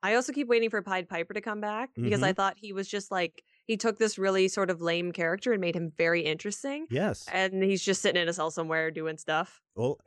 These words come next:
Speaker 2: we don't even know if he's sitting in a cell. Did he not escape? He, didn't he escape with that, uh, transfer, that prisoner transfer with, uh,
Speaker 1: Oh,
Speaker 2: Captain
Speaker 1: yeah,
Speaker 2: Cold? I
Speaker 1: maybe.
Speaker 2: think he, I think he escaped. So, I mean, there have got to be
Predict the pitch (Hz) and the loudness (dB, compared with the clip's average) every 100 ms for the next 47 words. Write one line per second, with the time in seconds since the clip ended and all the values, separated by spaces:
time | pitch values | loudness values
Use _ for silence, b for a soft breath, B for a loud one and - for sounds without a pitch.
0 | 87 90 120 127 120 123 113 117 - 123 | -12 -6 -2 -2 0 0 -2 -4 -4 -2
1 | 117 104 135 151 85 85 113 104 98 - | -2 -4 -4 -4 -6 -8 -4 -4 -4 -6
2 | - 110 - - 110 110 95 104 104 104 | -4 -4 -6 -8 -8 -8 -6 -6 -4 -6
3 | - 101 117 - 113 - 107 101 - 101 | -6 -6 -6 -4 -6 -4 -4 -4 -4 -6
4 | 98 - 104 113 - 110 - 117 117 120 | -6 -8 -8 -8 -6 -8 -6 -6 -6 -6
5 | 120 123 - 131 135 127 - 123 123 180 | -6 -6 -6 -6 -4 -4 -4 -4 -2 -2
6 | 180 180 175 175 170 165 170 170 165 - | -2 -2 -2 0 0 0 0 0 0 -2
7 | - 139 - 117 85 120 127 143 - 123 | -4 -4 -6 -8 -8 -8 -4 -6 -4 -6
8 | - - - 95 92 - _ _ _ - | -8 -8 -10 -8 -8 -10 _ _ _ -10
9 | 107 110 107 104 117 135 123 101 113 113 | -2 -2 0 0 0 0 -2 -6 -4 -2
10 | - 107 104 98 95 | -4 -4 -2 -2 -4